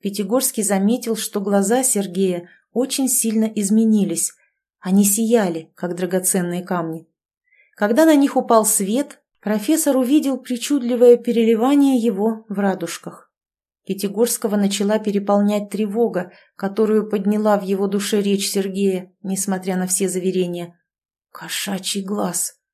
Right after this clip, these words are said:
ни с того ни с сего подумал профессор. Его зрачки, как этот камень, вот что они мне напоминают. Военные, конечно, часто перегибают палку с методами реакции, но взять, например, наш собственный организм.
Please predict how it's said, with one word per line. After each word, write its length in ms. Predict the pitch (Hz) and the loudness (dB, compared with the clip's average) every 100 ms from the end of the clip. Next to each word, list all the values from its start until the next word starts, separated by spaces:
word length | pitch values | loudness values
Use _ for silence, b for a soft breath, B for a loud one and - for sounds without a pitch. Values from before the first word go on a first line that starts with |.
| _ - | _ -4
ни 140 | 190 | -2
с 100 | - | 0
того 240 | 202 196 | 0 2
ни 100 | 196 | 0
с 120 | 185 - | 0 -4
сего 200 | 190 190 | -4 -2
подумал 440 | 190 185 185 180 | -2 0 -2 -2
профессор. 600 | 190 185 196 185 - 190 b b _ _ _ - | -4 -4 -2 -2 -2 -6 b b _ _ _ -16
Его 380 | 165 180 185 | -8 -6 -4
зрачки, 840 | 214 196 190 - - - 254 254 B B B B _ | -4 -2 -4 -4 -8 -8 -4 -4 B B B B _
как 220 | - 208 | -10 -6
этот 240 | 214 220 - | -4 -4 -6
камень, 600 | - 262 196 165 165 b b _ _ | -4 -2 0 -2 -8 b b _ _
вот 260 | 190 285 - | -6 -6 -6
что 220 | - 196 | -6 -2
они 180 | 190 190 | 0 2
мне 180 | 190 190 | 2 0
напоминают. 760 | 190 202 202 202 185 175 - _ _ _ _ _ | -2 0 2 2 0 -4 -10 _ _ _ _ _
Военные, 580 | 190 170 180 202 202 208 | -6 -4 0 2 0 -2
конечно, 540 | 208 208 214 220 220 208 | -4 -2 -2 -2 -4 -6
часто 480 | - 294 294 - | -4 -4 -4 -8
перегибают 800 | 202 196 196 196 196 190 190 196 | -4 -4 -2 -2 0 0 0 -2
палку 340 | 214 185 180 196 | 0 0 -2 -8
с 120 | - | -2
методами 480 | 202 196 196 196 196 | 0 0 -2 -2 0
реакции, 760 | 208 196 196 202 - 196 196 B B B _ _ | 0 0 0 -2 -2 -2 -4 B B B _ _
но 200 | 202 202 | -4 -4
взять, 420 | 185 196 254 262 | -4 -2 -2 -4
например, 600 | 240 226 214 226 240 269 262 - 226 | -8 -6 -4 -2 -2 -4 -8 -12 -8
наш 240 | 247 - | -6 -6
собственный 580 | - 247 - - 214 226 | -6 -6 -6 -4 -2 -2
организм. 640 | 226 262 240 170 170 | 0 0 0 -2 -6